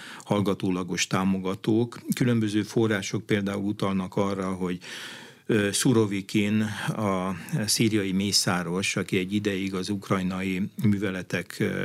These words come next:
egyesített parancsnoka is volt, azt megelőzően, hogy Gerasimovot, a vezérkari főnököt tették meg azzá. Ö, érdekes módon egyike volt annak a tábornok-, a tá-, a, azon tábornoknak, akiket arra kértek, szólítottak fel,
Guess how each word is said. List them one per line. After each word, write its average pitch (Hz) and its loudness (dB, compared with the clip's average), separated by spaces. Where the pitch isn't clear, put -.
egyesített 98 -2
parancsnoka 101 -2
is 92 -2
volt, 101 2
azt 95 -2
megelőzően, 101 0
hogy 92 -2
Gerasimovot, 90 2
a 92 0
vezérkari 90 0
főnököt 90 0
tették 101 -4
meg 98 -2
azzá. 107 0
Ö, 107 2
érdekes 110 0
módon 104 4
egyike 101 0
volt 92 0
annak 101 0
a 90 0
tábornok-, 92 0
a 110 0
tá-, 110 0
a, 107 0
azon 104 2
tábornoknak, 101 0
akiket 104 0
arra 101 2
kértek, 107 0
szólítottak 92 0
fel, 98 0